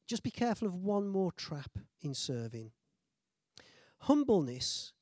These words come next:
can sometimes be mistaken for worthlessness.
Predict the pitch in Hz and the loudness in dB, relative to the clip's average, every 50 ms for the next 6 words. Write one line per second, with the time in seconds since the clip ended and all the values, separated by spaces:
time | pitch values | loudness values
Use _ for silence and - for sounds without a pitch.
0 | _ _ _ _ _ _ _ _ - 151 170 175 175 180 180 - - - - - | _ _ _ _ _ _ _ _ -8 -6 -4 -4 -4 -4 -6 -6 -6 -2 2 2
1 | 262 285 254 - - 190 165 151 139 139 160 156 156 139 - - - 165 160 147 | 2 2 2 2 2 2 2 2 2 0 0 0 0 -2 -2 -2 -2 -2 -2 -4
2 | - 139 120 - - 143 135 139 151 156 151 135 - - 131 110 - - - 117 | -4 -8 -8 -6 -6 -4 2 6 8 8 8 8 4 0 -6 -8 -8 -10 -10 -12
3 | 104 - - - - | -12 -10 -10 -12 -12